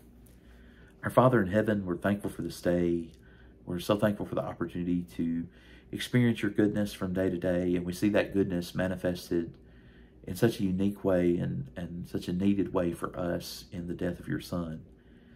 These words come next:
We ask that as we take this bread, we could be reminded of his body that was given for us,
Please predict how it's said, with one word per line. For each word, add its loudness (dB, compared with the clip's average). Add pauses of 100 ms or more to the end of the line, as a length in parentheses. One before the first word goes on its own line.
(300)
We 4
ask 2
that 2
as -2
we 2
take -2
this -4
bread, 0
we -4
could -4
be -2
reminded -2
of -8
his -12
body -2
that -6
was -16
given 0
for -4
us, -4